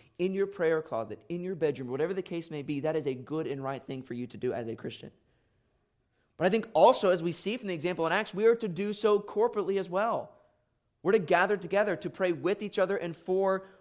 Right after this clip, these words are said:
one another if we are to live as a healthy church and healthy Christians. First Thessalonians five seventeen says, "Pray without ceasing." And then if we ask ourselves some of these aqua-,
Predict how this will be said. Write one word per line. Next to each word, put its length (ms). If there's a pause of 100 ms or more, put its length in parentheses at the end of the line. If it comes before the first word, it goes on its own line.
(100)
one 180
another 420
if 240
we 140
are 140
to 160
live 340
as 160
a 100
healthy 560 (380)
church 680 (100)
and 80
healthy 360
Christians. 640 (600)
First 200
Thessalonians 500
five 220
seventeen 480
says, 200
"Pray 300
without 340
ceasing." 460 (1900)
And 120
then 80
if 120
we 240 (560)
ask 260
ourselves 380
some 100
of 80
these 160
aqua-, 320